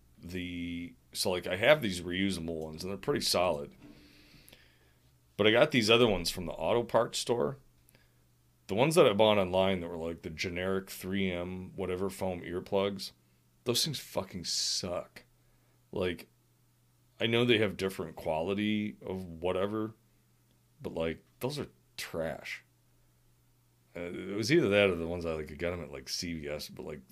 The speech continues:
fuck that. The automotive part store ones, the, the foam is a much nicer foam, and, uh, it expands slower in your ear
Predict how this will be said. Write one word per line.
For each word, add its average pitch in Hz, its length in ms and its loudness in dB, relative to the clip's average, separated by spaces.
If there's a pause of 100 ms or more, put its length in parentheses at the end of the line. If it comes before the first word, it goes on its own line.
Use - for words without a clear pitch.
(120)
fuck - 360 -10
that. 73 300 -8 (580)
The - 100 -4
automotive 120 760 6
part 123 340 4
store 123 340 2
ones, 127 420 0 (920)
the, 90 440 0
the 92 120 -8
foam 127 800 2 (1200)
is 110 160 0
a 104 60 2
much 101 360 2
nicer 101 420 -2
foam, 95 540 -6 (220)
and, 90 460 -6
uh, 80 440 -6 (840)
it 104 120 -2
expands 101 1040 -2
slower 107 440 4
in 98 120 -4
your 87 180 -4
ear 87 320 -6